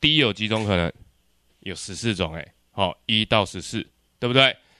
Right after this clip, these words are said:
那我们需要 D 等于一、D 等于二、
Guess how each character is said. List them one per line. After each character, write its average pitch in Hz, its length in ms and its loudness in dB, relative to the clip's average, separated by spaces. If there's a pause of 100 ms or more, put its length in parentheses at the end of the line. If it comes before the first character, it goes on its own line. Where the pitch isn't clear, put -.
(260)
那 170 160 -4
我 117 320 -2
们 135 240 2
需 160 400 -10
要 170 380 0 (1500)
D 180 240 4
等 113 180 2
于 110 120 0
一、 143 280 2 (120)
D 143 180 2
等 110 180 2
于 104 40 0
二、 139 280 0